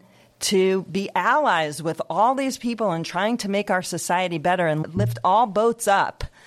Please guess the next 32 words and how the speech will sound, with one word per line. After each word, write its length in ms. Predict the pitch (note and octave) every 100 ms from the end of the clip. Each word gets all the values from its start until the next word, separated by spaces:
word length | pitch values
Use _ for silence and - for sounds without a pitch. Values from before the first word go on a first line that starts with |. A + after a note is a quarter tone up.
| -
to 120 | - C#3+
be 120 | E3+
called 440 | - F#3+ G3+ A3+
out 300 | G3+ G3+ E3+ -
as 320 | D#3+ D3 C3 -
the 280 | - D3+ C#3
ones 480 | D#3+ E3 G3+ A3+ F#3
in 160 | F#3+ F3
the 100 | D#3+
wrong 880 | D3 D#3+ F#3 A3+ G3+ C3+ A2 - - - -
and 200 | D#3 D3+
to 120 | - D#3
not 540 | D#3 D#3+ F#3 A3 E3
be 120 | F#3
stood 580 | E3 - - F#3 F3+ C#3+
next 500 | D#3+ G3 - - -
to, 280 | E3+ C#3+ A2+
to 180 | - D3+
not 460 | E3 F3+ F#3+ G3
have 500 | - - G3 G#3 F#3+ -
our 180 | F3 G#3
Christian 580 | - G#3+ G3+ - F#3+ F3+
neighbors. 460 | F3+ G#3 F#3+ D3+ D3 - - -
We 240 | E3 B3+
have 260 | A#3+ A#3+ -
to 100 | G3
spend 600 | - - F3+ F3 F3 E3+ - - _
hundreds 1120 | - - - C4 C#4+ C#4+ C4+ C4+ C#4 C4+ A3+ -
and 240 | - F#3
hundreds 680 | F3+ - A3 A#3+ A#3+ A#3+ G3+
of 140 | G#3+ F#3
dollars 680 | F#3+ F#3+ F#3+ E3 D3+ C#3+